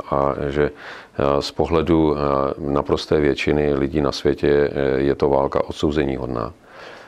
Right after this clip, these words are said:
Takže, eh, izolace Ruska jako původce toho zla, eh, je, eh, na místě. A to, eh, ve všech oblastech, protože, eh, bylo by určitě zvláštní, kdybychom na jedné straně odsuzovali ruskou agresi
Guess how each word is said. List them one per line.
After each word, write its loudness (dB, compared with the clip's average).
Takže, 0
eh, 0
izolace 2
Ruska 0
jako 0
původce 0
toho -2
zla, 0
eh, -2
je, 2
eh, -4
na 2
místě. -4
A -4
to, 2
eh, 0
ve 2
všech -2
oblastech, 0
protože, 0
eh, -2
bylo 2
by 2
určitě 0
zvláštní, 0
kdybychom 0
na 2
jedné 0
straně 0
odsuzovali 0
ruskou 0
agresi 2